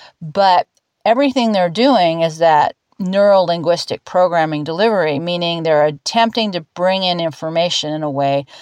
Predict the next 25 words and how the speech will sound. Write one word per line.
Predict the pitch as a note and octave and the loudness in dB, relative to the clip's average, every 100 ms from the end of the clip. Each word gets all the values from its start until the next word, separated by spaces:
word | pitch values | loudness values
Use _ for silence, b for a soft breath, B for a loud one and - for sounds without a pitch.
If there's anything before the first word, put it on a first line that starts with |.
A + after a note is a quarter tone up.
| B | B
that | - G3 | -4 -2
is, | G#3 | -2
again, | G#3+ F3 F3 | -2 0 0
highly | F3+ C#3+ C#3+ D#3 | 0 -2 -2 -2
manipulative. | F3+ A3+ C4 E4+ G3+ C3 G2 - - - | -4 -2 -2 0 0 0 0 -2 -6 -2
And | G3 F#3+ F3+ B2+ _ _ _ _ _ _ _ - B B B | 2 2 0 -10 _ _ _ _ _ _ _ -20 B B B
just | - G3 G3 - | -2 0 -2 -8
feeling | - - A3+ B3 A#3+ F#3 E3+ E3 E3+ _ _ _ _ _ _ _ _ | -14 -4 0 2 2 2 0 -2 -8 _ _ _ _ _ _ _ _
not | - F#3 F#3 - | -4 0 2 0
the | - | -8
content | - F#3+ G3 G3+ E3 | -4 0 0 0 -2
itself, | B2 - F#3 - | -2 0 0 0
but | D#3 - | -8 -8
the | C#3 - | -6 0
energy | G3 G#3 F#3 F3 | 2 2 0 -4
of | E3 D3 | -4 -4
the | D3+ | -6
exchange, | C3 - - - G#3 B3 A3+ D3+ C3 C3 F#3 - b b b b b | -6 -8 -8 -4 0 2 2 0 -2 -4 -8 -12 b b b b b
you | F#3 G#3 | -8 -6
can | - F3 | -6 -10
feel | - - - B3 B3+ A#3 G#3+ | -10 -14 -6 0 4 4 4
how | F#3+ - - G3 G3+ G#3 G#3 | 2 -6 -6 -4 0 2 2
different | D3+ D3 E3+ F#3 - A#3+ A3+ - | -2 -4 -2 -2 -4 -4 -4 -2
it | D#3+ D3 | -4 -4
is. | B2 F2+ - D#3 - | -4 -4 -6 -10 -16